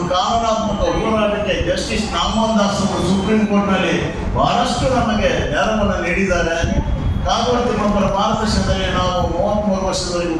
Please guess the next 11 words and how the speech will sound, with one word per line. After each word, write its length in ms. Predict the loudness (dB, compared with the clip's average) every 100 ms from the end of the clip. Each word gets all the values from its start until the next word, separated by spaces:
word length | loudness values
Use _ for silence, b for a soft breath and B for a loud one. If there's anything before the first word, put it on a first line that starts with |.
| -2
ಬಂದಿದ್ದೇವೆ. 500 | -2 -2 -2 0 -2 -4 -6 -6 -2 0
ಯಶಸ್ಸಿನ 560 | 0 0 -2 -2 0 0 0
ನಮ್ಮ 180 | 0 0 -2 -2
ಫಲಿತಾಂಶದ 580 | -2 0 0 0 0 0 -2
ಬಗ್ಗೆ 200 | -2 -2
ನಮಗೆ 320 | -4 -2 -2 -2 -2 -4 -4 -2 -2
ಆಶಾಭಾವನೆ 680 | 0 0 0 0 0 -2 -4
ಇದೆ. 180 | -2 -2 0 0 0 -2
ನಮ್ಮ 140 | -2 0
ಹೋರಾಟವು 640 | 2 2 2 0 0 0 0 0 -4 -4
ಇದೇ 160 | -2